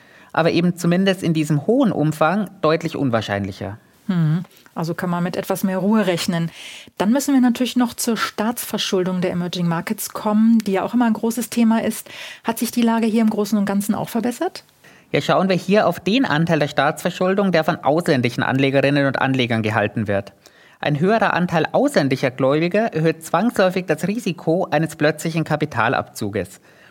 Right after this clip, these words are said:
Speaker 1: Und dieser Auslandsanteil hat sich seit zweitausenddreizehn bei vielen Staaten erhöht. Als kritisch gilt hier ein Wert von fünfunddreißig Prozent der Schulden in ausländischer Hand. Diese Schwelle reißen aktuell gleich acht Staaten.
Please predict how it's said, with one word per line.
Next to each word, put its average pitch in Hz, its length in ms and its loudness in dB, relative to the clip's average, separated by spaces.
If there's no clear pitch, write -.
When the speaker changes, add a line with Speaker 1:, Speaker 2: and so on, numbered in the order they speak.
Speaker 1:
Und 156 160 -2
dieser 220 320 0
Auslandsanteil 170 920 0
hat 185 120 -2
sich 180 140 -6
seit 160 200 0
zweitausenddreizehn 165 1040 0
bei 165 140 0
vielen 208 320 0
Staaten 151 400 0
erhöht. 120 460 -4
Als 156 220 -2
kritisch 226 540 0
gilt 156 180 0
hier 262 220 0
ein 151 180 2
Wert 165 320 2
von 170 140 0
fünfunddreißig 165 640 0
Prozent 160 400 0
der 160 80 2
Schulden 175 420 2
in 151 140 -2
ausländischer 139 640 0
Hand. 104 260 -2
Diese 214 220 0
Schwelle 214 440 2
reißen 170 300 0
aktuell 160 400 2
gleich - 320 -2
acht - 220 -4
Staaten. 113 520 -2